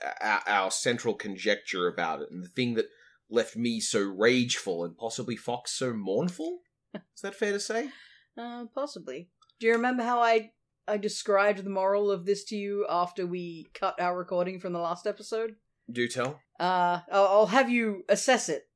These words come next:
Speaker 2: uh, if you think it was a good description, but I, I said the, the moral of The Fox and the Hound is, "What if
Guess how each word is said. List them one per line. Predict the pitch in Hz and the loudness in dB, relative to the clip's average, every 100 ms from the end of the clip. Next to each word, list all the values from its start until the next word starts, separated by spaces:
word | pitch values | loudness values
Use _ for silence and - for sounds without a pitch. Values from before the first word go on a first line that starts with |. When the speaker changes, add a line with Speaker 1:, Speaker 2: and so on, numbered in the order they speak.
| - | -8
Speaker 2:
uh, | 175 165 156 | -4 -4 -4
if | 175 | -6
you | 185 | -8
think | 170 175 | -4 -4
it | 185 | -4
was | 175 175 | -6 -6
a | |
good | 170 175 | -6 -6
description, | 165 185 170 170 143 165 | -6 -4 -4 -6 -8 -4
but | 143 | 0
I, | 143 156 160 _ _ - | 2 0 -2 _ _ -4
I | 175 | -2
said | 175 214 208 180 180 | 4 6 6 4 0
the, | 196 190 - _ - | 4 4 2 _ -8
the | 180 | 2
moral | 208 220 214 | 6 8 8
of | 196 | 6
The | 190 | 4
Fox | 208 196 208 | 4 4 0
and | 190 | -4
the | |
Hound | 180 185 180 180 | -2 0 -2 -2
is, | 175 170 160 - _ _ _ _ | -2 -2 -6 -16 _ _ _ _
"What | - 208 202 | 2 6 6
if | 196 | 4